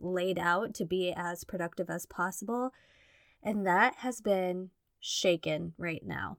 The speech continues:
I had podcast episodes that were pre-recorded and ready to be uploaded, but just with everything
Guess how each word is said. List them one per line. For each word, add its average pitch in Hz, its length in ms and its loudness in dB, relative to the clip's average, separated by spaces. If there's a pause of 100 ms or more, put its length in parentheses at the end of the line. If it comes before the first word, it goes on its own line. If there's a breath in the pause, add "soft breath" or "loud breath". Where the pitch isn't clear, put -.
(140)
I 202 240 4
had 247 600 4
podcast 202 560 0
episodes 185 840 2
that 170 500 0
were 185 220 0
pre-recorded 208 1120 4
and 180 440 -4
ready 196 320 2 (120)
to 196 240 0
be 180 240 4
uploaded, 180 720 0
but 175 280 -2
just 269 280 0
with 247 180 4
everything 190 680 -2